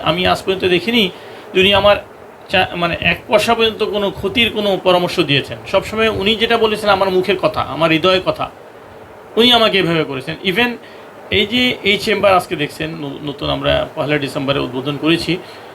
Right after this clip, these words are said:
তো at that time when he was call me that, "আই ভাই কই?" আমি, "I was, uh, in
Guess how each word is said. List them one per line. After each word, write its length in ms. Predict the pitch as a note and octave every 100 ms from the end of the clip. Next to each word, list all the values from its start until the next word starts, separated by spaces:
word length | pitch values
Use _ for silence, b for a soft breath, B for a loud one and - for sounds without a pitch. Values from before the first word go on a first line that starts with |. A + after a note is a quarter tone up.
| - -
তো 60 |
at 200 | - E3+
that 160 | F#3+ G#3
time 240 | G#3+ G3+ G#3 - - -
when 100 | F#3
he 200 | G#3 G3
was 120 | G3 F#3+
call 500 | D#3+ - F#3+ G#3 F3+
me 80 | C#3 B2+ - -
that, 80 | D3+ - - - - -
"আই 80 | D#3
ভাই 160 | E3+ F3
কই?" 200 | F3+ A#3+
আমি, 280 | A3 F#3 F#3
"I 160 | E3+
was, 180 | E3 E3
uh, 840 | D3+ - D#3+ D#3 D3+ D3+ D3 -
in 100 | D3